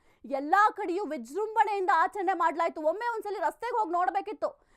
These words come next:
ಕನ್ನಡ ರಾಜ್ಯೋತ್ಸವ ಯಾವ ರೀತಿ ಆಚರಣೆ ಮಾಡಿದ್ದಾರೆ ಅಂತ. ಎಲ್ಲೆಲ್ಲೂ ಕೂಡ ನಮ್ಮ ಕನ್ನಡದ ಬಾವುಟ ರಾರಾಜಿಸ್ತಾ ಇತ್ತು. ನಿಮ್ಗೆ ಮೇ ಬಿ ಕನ್ನಡದ ಬಾವುಟದ ಬಣ್ಣ ಯಾವ್ದು ಅಂತ ಕಾಮನ್ ಸೆನ್ಸ್ ಇಲ್ಲ ಅನ್ಸುತ್ತೆ ನಿಮ್ಗೆ,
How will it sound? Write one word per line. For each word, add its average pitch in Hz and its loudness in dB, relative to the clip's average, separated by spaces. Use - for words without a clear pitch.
ಕನ್ನಡ 359 -2
ರಾಜ್ಯೋತ್ಸವ 403 0
ಯಾವ 320 4
ರೀತಿ 381 -4
ಆಚರಣೆ 403 2
ಮಾಡಿದ್ದಾರೆ 330 2
ಅಂತ. 302 -4
ಎಲ್ಲೆಲ್ಲೂ 370 -2
ಕೂಡ 381 -2
ನಮ್ಮ 359 0
ಕನ್ನಡದ 392 0
ಬಾವುಟ 330 4
ರಾರಾಜಿಸ್ತಾ 349 2
ಇತ್ತು. - -6
ನಿಮ್ಗೆ 349 -2
ಮೇ 359 6
ಬಿ 440 2
ಕನ್ನಡದ 403 2
ಬಾವುಟದ 415 2
ಬಣ್ಣ 302 2
ಯಾವ್ದು 392 2
ಅಂತ 370 -6
ಕಾಮನ್ 415 2
ಸೆನ್ಸ್ 403 -4
ಇಲ್ಲ 339 0
ಅನ್ಸುತ್ತೆ 403 -2
ನಿಮ್ಗೆ, 269 -8